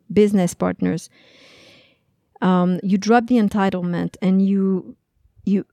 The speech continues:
you really look at the relationship from a moment to moment. It's like, what's happening now at that moment in the relationship, and how can I be grateful for what happened,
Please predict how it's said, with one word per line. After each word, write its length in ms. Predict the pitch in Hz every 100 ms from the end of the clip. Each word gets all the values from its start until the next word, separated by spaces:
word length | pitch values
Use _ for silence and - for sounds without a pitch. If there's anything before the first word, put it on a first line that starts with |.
| -
you 220 | 180 196
really 280 | 196 254 277
look 240 | 233 233
at 120 | 220
the 100 | 226
relationship 600 | 190 196 190 196 - 185 -
from 240 | 196 180
a 80 | 175
moment 600 | 180 190 196 196 196 196
to 120 | -
moment. 760 | 185 180 208 208 117 185 - - _ _ _ _ _ _
It's 80 | -
like, 120 | 202 -
what's 360 | 202 214 -
happening 640 | - 226 - 202 190 190 196
now 420 | 196 196 196 185 _ _ -
at 180 | 208 208
that 180 | 190 165
moment 440 | 202 202 185 170
in 100 | 185
the 100 | 175
relationship, 580 | 180 196 196 196 - 233
and 140 | 175
how 160 | 185 202
can 140 | 220
I 80 | 214
be 140 | 202 170
grateful 580 | - 190 185 - 185
for 140 | 165 -
what 180 | 196 180
happened, 460 | 170 - - 214